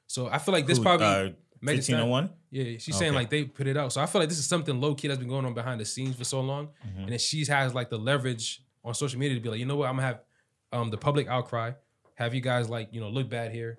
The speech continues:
Speaker 1: and then, like, go to court and just have the court of public opinion sway my way." I feel like it's strategic. I don't feel like she's like, "Oh, she's playing that role," but I feel like she's, it's all a team that's like, "Man, get out of that three sixty. You can
Speaker 2: Mm-hmm.
Speaker 1: level up and do more because now you own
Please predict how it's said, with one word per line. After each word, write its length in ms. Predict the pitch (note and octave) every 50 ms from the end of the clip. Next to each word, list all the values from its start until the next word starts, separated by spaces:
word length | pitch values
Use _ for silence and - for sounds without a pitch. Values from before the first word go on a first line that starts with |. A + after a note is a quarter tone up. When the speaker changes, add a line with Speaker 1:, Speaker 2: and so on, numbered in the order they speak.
| _ -
Speaker 1:
and 140 | A2 G#2+
then, 120 | A#2 A2 G2+
like, 200 | G#2 G#2 G2 -
go 120 | - B2 A#2+
to 60 | A#2+
court 280 | - - C3+ B2 G#2+
and 100 | A2+ A2
just 360 | G2+ A2 G#2+ - - - - - _ _ _ _ _ _ _ _ _ _ _
have 240 | - - A#2+ A#2+ A2
the 100 | A#2 A2 - _ -
court 160 | - D3 C3
of 60 | A2+
public 240 | C#3 C3+ C3+ B2 A#2+
opinion 280 | A#2 - C3 B2 A#2 A2
sway 220 | - - C3 B2
my 200 | A2+ A#2 A#2 A2+
way." 200 | A2 G#2+ G#2+ A2+ - _ _ _ _ _
I 40 | C#3
feel 140 | - - G3
like 100 | F3+ -
it's 100 | D3+ -
strategic. 380 | - C3 - D#3+ D#3 C3 A#2+ A#2+
I 40 |
don't 140 | C#3 D#3 D#3
feel 100 | - E3
like 120 | D3 C3 C3
she's 180 | - C#3 B2+
like, 240 | B2+ A#2+ A2+ A2 - _ _ _ _ _ _
"Oh, 380 | - D#3 D#3+ D#3+ D#3 D#3 D3 B2+
she's 180 | - - F#3 -
playing 300 | - F#3 A3 A3 G3 F3+
that 140 | E3+ D3
role," 160 | C3+ D3 D3 C#3
but 140 | B2 A#2+
I 60 | C#3 D#3+
feel 160 | - - D#3
like 180 | D3 C3+ B2+ -
she's, 420 | - - C3+ C3+ B2 A2+ G#2+ - - _ _ _ _ -
it's 140 | - A#2+ -
all 280 | - C#3 D3 D3 C#3+
a 40 | C3
team 260 | C3+ - E3 D3+ C#3
that's 200 | B2+ B2 - -
like, 260 | A2+ A2 G#2+ - - - - _ _ _ _
"Man, 120 | - D#3+ D#3
get 100 | D3 D3+
out 80 | D3+ D3
of 60 | C3
that 140 | C3 B2 B2
three 120 | B2+ A#2+
sixty. 320 | - - B2 A2+ - - A#2
You 100 | A#2 A#2+
can 160 | - A#2+ A2+
Speaker 2:
Mm-hmm. 340 | G2 F2 F2 F2 E2 E2 G#2
Speaker 1:
level 280 | B2 C3 A#2+ B2 B2+ B2+
up 140 | A#2 -
and 100 | A2 G#2+
do 120 | G#2+ A#2+ A#2
more 220 | A2 A#2 B2+ A#2+
because 300 | G#2 A2 G2+ - G#2 G2+
now 140 | G#2+ A#2+ B2+
you 200 | B2+ B2 A#2 -
own 380 | - B2+ C3 B2+ A#2+ A#2 A2+